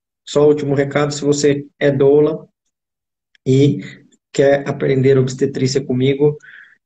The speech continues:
se inscreva na Semana das Doulas, que vai ser de vinte e oito de setembro a dois de outubro, que eu vou mostrar pra você uma baita ferramenta que você pode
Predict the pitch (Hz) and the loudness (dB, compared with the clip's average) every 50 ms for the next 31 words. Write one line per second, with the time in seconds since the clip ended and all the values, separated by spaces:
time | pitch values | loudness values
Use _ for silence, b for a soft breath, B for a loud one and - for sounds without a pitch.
0 | _ _ _ - - - - 151 147 143 - 160 160 156 160 156 139 131 156 143 | _ _ _ -16 -10 -4 -2 0 0 0 0 0 2 2 2 0 0 0 0 2
1 | 143 143 143 147 147 143 143 139 135 131 131 131 135 135 135 139 143 143 143 - | 2 2 4 4 4 4 2 2 2 0 2 2 2 2 2 2 0 -2 -4 -8
2 | - - - _ _ - 127 131 127 - 135 123 123 117 120 131 135 131 - 139 | -14 -18 -20 _ _ -6 -4 -2 -2 -2 -2 -2 -2 -2 -4 -4 -4 -4 0 0
3 | 131 131 131 131 131 - 143 139 135 - - - _ _ _ - 120 117 - - | 2 2 2 0 -2 0 0 0 0 -2 -8 -14 _ _ _ -12 -10 -8 -4 -4
4 | 127 131 131 131 131 127 127 127 120 127 127 131 131 131 131 127 127 _ - 131 | -4 -2 0 2 2 4 2 2 2 2 2 2 2 2 0 0 0 _ 0 0
5 | 135 135 135 143 147 147 B B B B _ _ _ _ _ _ - 139 135 131 | 2 2 2 2 0 0 B B B B _ _ _ _ _ _ 0 2 2 4
6 | 131 139 147 147 151 156 151 151 - _ _ _ _ - 143 147 147 143 - 143 | 4 4 6 6 4 4 2 -2 -8 _ _ _ _ -4 -2 -2 -2 0 0 0
7 | 139 143 147 147 139 143 143 - - 147 147 147 147 143 135 135 139 139 139 151 | 0 2 2 0 0 0 -2 0 2 2 2 2 2 0 -2 -2 -2 -2 -2 -2
8 | 175 - - 165 - - 170 147 151 151 143 139 139 135 135 - - - - 147 | -2 -4 -6 -8 -8 -6 -4 -2 -2 -2 -2 -2 -2 -2 -4 -6 -12 -6 -4 -4
9 | 143 - 135 135 131 - | -4 -4 -4 -6 -6 -8